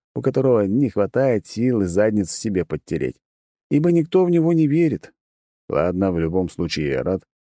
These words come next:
Лук мне как раз идеально подходит. Довольно короткий, тетиву натягивать в меру тяжело, так что выстрел получится явно не слабый, даже если не использовать встроенные возможности оружия.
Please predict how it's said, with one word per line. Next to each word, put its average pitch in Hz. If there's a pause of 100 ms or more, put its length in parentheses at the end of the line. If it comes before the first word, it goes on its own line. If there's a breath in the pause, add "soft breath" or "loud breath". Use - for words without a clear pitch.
(360)
Лук 160
мне 131
как -
раз 120
идеально 87
подходит. 82 (440)
Довольно 135
короткий, 131 (280)
тетиву 113
натягивать 95
в 90
меру 92
тяжело, 87 (240)
так 76
что 67
выстрел 98
получится 85
явно 92
не 90
слабый, 92 (480)
даже 110
если 92
не 107
использовать 95
встроенные 92
возможности 90
оружия. 82